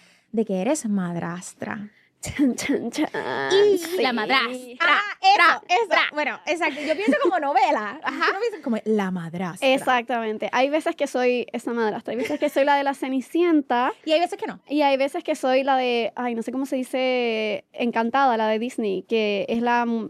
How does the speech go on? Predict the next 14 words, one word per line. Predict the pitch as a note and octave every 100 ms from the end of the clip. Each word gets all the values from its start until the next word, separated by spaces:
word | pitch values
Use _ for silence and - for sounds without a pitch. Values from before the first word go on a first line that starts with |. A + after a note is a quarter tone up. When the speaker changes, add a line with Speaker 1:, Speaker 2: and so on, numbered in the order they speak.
| - - _
Speaker 2:
la | A3+
tipa | A3+ A#3+ B3+
que | B3 A#3+ A3+
estaba | - G#3 G#3+
como | A3+ A3+
en |
un | A#3 A#3 A3+ A3+ A3+ -
cuento | C#4 C#4+ C#4+ A3+ A#3 A#3+
y | A#3
sale | - - A3+ A3+
a | A#3
New | A#3+
Speaker 1:
Ella | C4 C#4+
Speaker 2:
York. | C4+